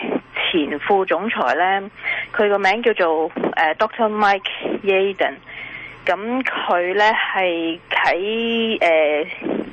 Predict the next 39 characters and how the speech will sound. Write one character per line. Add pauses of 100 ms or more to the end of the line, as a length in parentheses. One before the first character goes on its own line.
二
零
二
零
年
十
一
月， (340)
呃， (220)
嗰
陣
時 (580)
就
係 (320)
講，
即
係
喺
公
開 (100)
度 (320)
講
過
呢， (160)
係
話
呢
個
疫
苗
呢， (1300)
呃， (400)
係 (520)
唔
應
該
打
㗎
咯。